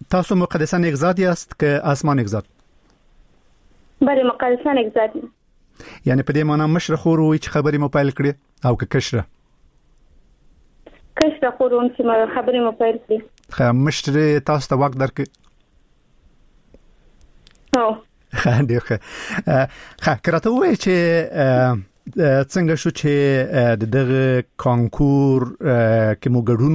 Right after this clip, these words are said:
Speaker 1: وکړه، څومره مو ورته تیاری نیولی و او آیا طب مو،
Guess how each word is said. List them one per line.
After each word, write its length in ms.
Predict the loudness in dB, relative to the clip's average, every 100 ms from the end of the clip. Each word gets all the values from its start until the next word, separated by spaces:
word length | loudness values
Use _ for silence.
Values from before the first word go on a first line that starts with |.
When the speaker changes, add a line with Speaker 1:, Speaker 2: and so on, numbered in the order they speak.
| 2
Speaker 1:
وکړه، 340 | 0 0 0
څومره 280 | 0 0 2
مو 340 | 2 2 2 0
ورته 260 | 0 0 0
تیاری 420 | 2 2 2 2
نیولی 380 | 2 2 2 2
و 80 | 4
او 480 | 2 2 0 2
آیا 320 | 2 2 2 -2 _ _ _ -4
طب 100 | -2
مو، 300 | 0 0 -2